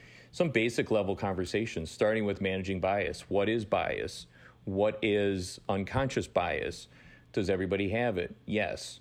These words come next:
What is it meant for? Like, those very basic level conversations. And most recently, we've also started talking a lot about anti-racism. So right now we're in the, about a halfway point of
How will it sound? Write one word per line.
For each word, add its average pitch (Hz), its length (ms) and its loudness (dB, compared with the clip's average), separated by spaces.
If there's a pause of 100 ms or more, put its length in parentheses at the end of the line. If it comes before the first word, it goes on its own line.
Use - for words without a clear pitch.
(680)
What 92 300 2
is 101 140 0
it 101 100 0
meant 104 180 0
for? - 180 -2 (240)
Like, 104 160 2
those 120 280 4
very 101 280 2
basic 104 720 0
level 95 380 2
conversations. 95 960 -4 (580)
And 113 140 2
most 104 240 2
recently, 127 520 2
we've 98 200 0
also 101 260 0
started 95 360 2
talking 98 300 0
a 95 40 0
lot 90 200 0
about 87 320 -2
anti-racism. 101 880 -2 (120)
So - 160 -6
right 98 180 0
now 98 260 0
we're 101 140 2
in 90 120 -2
the, 87 280 0
about 95 200 0
a 85 40 -2
halfway 95 380 0
point 95 340 0
of 87 360 -2